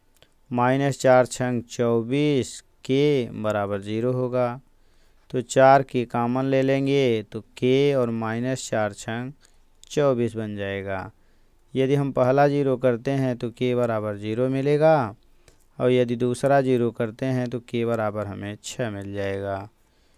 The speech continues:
तो यही हमारे आंसर हो जाएंगे दोनों, के बराबर ज़ीरो या के बराबर छः। प्रश्न संख्या इक्कीस,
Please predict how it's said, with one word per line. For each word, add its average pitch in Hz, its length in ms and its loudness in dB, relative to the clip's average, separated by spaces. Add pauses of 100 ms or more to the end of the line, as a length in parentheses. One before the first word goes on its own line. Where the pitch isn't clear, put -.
(340)
तो 131 60 -6
यही 135 260 2
हमारे 127 440 2
आंसर 120 400 -2
हो 127 140 2
जाएंगे 110 440 -4
दोनों, 117 580 -4 (300)
के 120 160 0
बराबर 104 420 -2
ज़ीरो 107 320 -6
या 120 180 -2
के 107 240 -12
बराबर 101 500 -8 (440)
छः। 95 520 -6 (1600)
प्रश्न 147 340 2
संख्या 127 460 2
इक्कीस, 113 580 -4